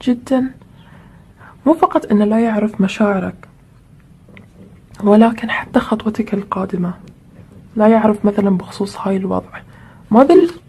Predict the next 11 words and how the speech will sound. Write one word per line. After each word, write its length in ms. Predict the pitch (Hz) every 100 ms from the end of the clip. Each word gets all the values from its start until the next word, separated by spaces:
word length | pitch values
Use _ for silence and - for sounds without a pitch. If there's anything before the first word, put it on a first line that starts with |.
| -
شنو 220 | - 311
اللي 160 | 359 247
يعني 320 | 196 196 214
لك 200 | 214 220
ست 260 | - - 202
الخماسيات؟ 720 | - 185 185 - 196 185 180 -
هل 160 | 220
أنت 120 | 247 240
حاليا 320 | - 202 202
مرتاح 500 | 190 185 196 190 190
ماديا؟ 480 | 175 175 196 214